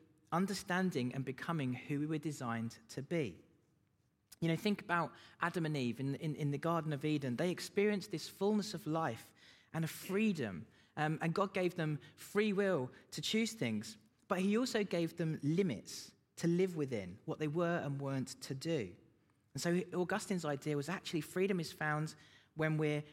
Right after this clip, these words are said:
when we discover who we're meant to be and pursue that,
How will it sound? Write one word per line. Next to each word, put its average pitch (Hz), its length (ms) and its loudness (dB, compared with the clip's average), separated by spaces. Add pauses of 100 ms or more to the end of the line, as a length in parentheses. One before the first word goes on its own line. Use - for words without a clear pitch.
when 156 120 0
we 156 60 2
discover 202 460 0
who 185 180 2
we're 151 100 0
meant 147 200 -2
to 143 100 -6
be 123 400 -4
and 131 120 -2
pursue 190 500 0
that, 156 280 0